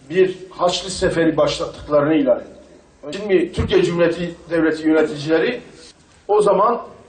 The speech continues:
ağırlıklı olarak şu karara vardılar. E, o zaman Amerika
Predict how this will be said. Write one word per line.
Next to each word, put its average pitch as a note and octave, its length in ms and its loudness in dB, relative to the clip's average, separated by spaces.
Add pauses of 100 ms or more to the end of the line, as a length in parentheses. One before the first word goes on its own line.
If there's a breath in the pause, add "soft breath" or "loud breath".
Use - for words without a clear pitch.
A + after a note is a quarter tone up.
(100)
ağırlıklı D3+ 500 0
olarak G3 320 4
şu A#3+ 180 -12
karara D#3 380 4
vardılar. - 420 -2 (920)
E, C#3+ 100 -10
o D#3+ 180 0
zaman C#3+ 300 2
Amerika C#3 840 2